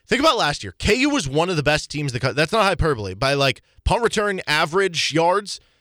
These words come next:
K U was one of the best teams in the country last year. Kwame Lassiter was great as a punt returner. He was great at making decisions. He was b-, great at making fair catches, contested. He was good at running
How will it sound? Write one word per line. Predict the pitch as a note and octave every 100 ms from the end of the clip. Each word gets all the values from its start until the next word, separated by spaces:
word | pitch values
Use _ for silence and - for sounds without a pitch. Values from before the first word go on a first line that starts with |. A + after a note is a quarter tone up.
| _
K | - A3
U |
was | A#3
one | E3 F#3+
of |
the | F3
best | D#3+
teams | E3+ D3+
in |
the | B2
country | - E3 C3+
last | C3 B2 A#2
year. | A#2+ A2+ - -
Kwame | F#3+ C4 B3
Lassiter | F#3 F#3 C#3+ C#3
was | A2
great | - A#2 C3+ C#3 -
as | C3+
a | G#2
punt | C#3+ A#2+
returner. | A2 G#2+
He | A2
was | E3
great | A#2 D3
at | A#2
making | A2 A2+
decisions. | G2 G#2 F#3+ F#3 F3
He | C3+
was | A2+
b-, | A#2 -
great | C3+ B2
at | A#2 -
making | C#3 D3 D3
fair | B2 C3+
catches, | - C#3+ D#3+ D3+ C#3
contested. | A#2+ A#2 F3 - E3 - - -
He | D#3+
was | E3+
good | A2 D#3 D#3
at | B2+
running | C3+ C3+ B2+